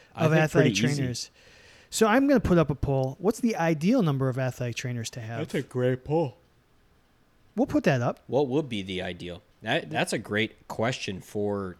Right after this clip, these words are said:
Speaker 1: Kathy and, um, Katie.
Speaker 2: Yep.
Speaker 1: What would be the ideal number of athletic trainers?
Speaker 2: Well, we'll put it up. You know, we
Speaker 1: Interesting.
Speaker 2: don't have to have the,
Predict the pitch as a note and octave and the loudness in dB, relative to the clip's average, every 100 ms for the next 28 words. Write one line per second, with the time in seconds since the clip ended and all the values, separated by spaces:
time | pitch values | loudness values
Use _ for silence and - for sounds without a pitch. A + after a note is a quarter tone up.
0 | - - G#2 A2 G2+ F#2+ F2 F2 _ _ | -12 -6 -6 -6 -8 -8 -10 -16 _ _
1 | _ _ _ - _ - G2 F#2 F2+ F2 | _ _ _ -20 _ -16 -10 -10 -10 -14
2 | F2+ - - _ _ _ - A#2+ A2+ - | -18 -20 -20 _ _ _ -8 -6 -6 -12
3 | _ _ _ - F3 G#3 - _ _ _ | _ _ _ -8 -4 -4 -8 _ _ _
4 | _ - G#2+ C3 A#2 A#2 G#2+ G2 F2+ F#2 | _ -8 -4 -4 -4 -4 -4 -4 -6 -8
5 | - G#2+ C#3+ E2+ - _ F#2+ F#2 F2+ E2+ | -8 -2 -2 -4 -12 _ -10 -8 -8 -10
6 | - F2 E2+ E2 E2+ F2+ F#2 D#2+ - - | -12 -10 -10 -12 -16 -16 -16 -16 -20 -20
7 | _ _ _ - G#3+ G3+ C#4 D4 G3+ D3+ | _ _ _ -2 0 2 2 4 4 4
8 | G#3 - _ _ _ - G3 G3+ F3 C4+ | 2 0 _ _ _ -2 2 4 4 4
9 | G#3+ E3 D#3 D3+ C#3+ C3+ | 2 2 0 0 0 -2